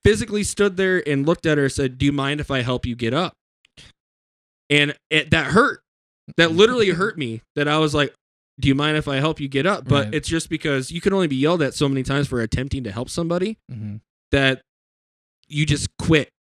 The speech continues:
Speaker 2: Right.
Speaker 1: But you still offer the service, and it's
Speaker 2: Right.
Speaker 1: just, it's an added step now, and it's, I,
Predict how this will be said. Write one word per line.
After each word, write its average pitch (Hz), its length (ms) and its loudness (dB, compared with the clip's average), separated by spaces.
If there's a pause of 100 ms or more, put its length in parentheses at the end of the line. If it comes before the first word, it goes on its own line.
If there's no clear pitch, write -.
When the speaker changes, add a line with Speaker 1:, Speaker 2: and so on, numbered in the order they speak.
(140)
Speaker 2:
Right. 110 300 -10 (100)
Speaker 1:
But 156 160 2
you 175 60 -4
still 214 440 2
offer 147 440 -4
the 131 80 -4
service, 143 420 0
and 143 120 -2
it's - 60 -4
Speaker 2:
Right. 160 140 0
Speaker 1:
just, 160 180 -4
it's 147 200 -2
an 147 180 -6
added 151 380 -4
step - 320 -4
now, 120 260 0
and 117 120 -2
it's, - 140 -8 (140)
I, 120 120 -4